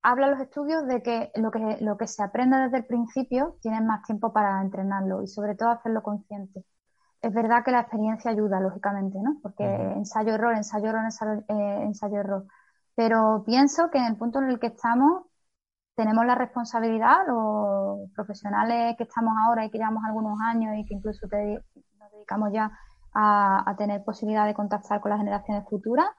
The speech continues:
Speaker 1: a entrenarlo desde el principio. Evidentemente, evidentemente, la praxis clínica se adquiere con la experiencia, pero la base teórica hay que entre-, hay que enseñarla desde el principio.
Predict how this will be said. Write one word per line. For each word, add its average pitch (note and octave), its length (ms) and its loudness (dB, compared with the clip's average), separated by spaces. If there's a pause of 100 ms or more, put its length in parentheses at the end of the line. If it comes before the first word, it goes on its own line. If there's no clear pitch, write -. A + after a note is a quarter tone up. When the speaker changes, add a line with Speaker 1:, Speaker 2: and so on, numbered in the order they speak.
(300)
Speaker 1:
a G#3 120 -2
entrenarlo F#3+ 440 0
desde A3+ 200 -2
el G3 80 -8
principio. G3+ 680 -10 (380)
Evidentemente, A3+ 960 4 (120)
evidentemente, G3+ 800 -4 (440)
la F#3+ 600 2
praxis A3+ 560 -2
clínica B3 560 2
se - 160 -8
adquiere G#3+ 300 -4
con G#3+ 120 -2
la A3+ 60 -2
experiencia, B3+ 760 -2 (460)
pero G#3 380 2
la F#3+ 140 2
base F#3 360 0
teórica G#3 480 0
hay G3+ 80 -2
que G#3+ 80 -6
entre-, A3+ 260 -4
hay G#3 220 -2
que G#3 80 -4
enseñarla G3+ 520 -6
desde A#3+ 200 -6
el C#4+ 80 -8
principio. G3+ 720 -8